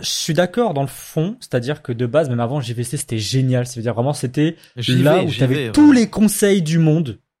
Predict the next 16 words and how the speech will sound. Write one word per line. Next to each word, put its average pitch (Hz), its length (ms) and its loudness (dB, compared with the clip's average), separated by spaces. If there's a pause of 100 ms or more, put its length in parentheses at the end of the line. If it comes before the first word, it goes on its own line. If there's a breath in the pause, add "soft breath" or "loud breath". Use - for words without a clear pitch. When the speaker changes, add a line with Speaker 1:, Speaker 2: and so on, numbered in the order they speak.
(100)
Speaker 2:
Ouais. 117 100 -12
Speaker 1:
sur - 360 -8
tout 226 320 -2
ce - 100 -10
qui - 100 -2
existait. 147 400 -2
Genre, 135 120 -2
même 175 80 -4
sur 156 100 -6
la 135 60 -2
musculation, 147 420 -6
t'avais 127 160 -8
des 120 100 -8
conseils 139 300 -6
de 131 80 -4
taré. 127 340 -4